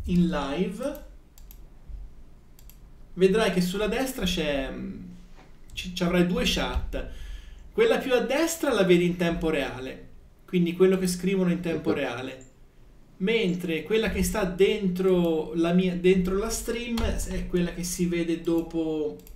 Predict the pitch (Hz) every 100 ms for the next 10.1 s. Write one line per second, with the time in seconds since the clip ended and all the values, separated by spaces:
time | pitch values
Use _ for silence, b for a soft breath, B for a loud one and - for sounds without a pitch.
0 | - - - - - - - 170 156 135
1 | 127 131 - - - - - - 113 104
2 | 101 113 - 95 85 82 - - - 90
3 | 80 - - - - - - B B B
4 | - - - - - - - - - -
5 | - - - 180 196 185 190 196 185 196
6 | 180 - 269 285 226 170 165 190 180 185
7 | 175 - 180 151 170 170 185 180 170 -
8 | B B B - - - 180 202 185 185
9 | 175 165 170 175 196 214 185 196 196 190
10 | -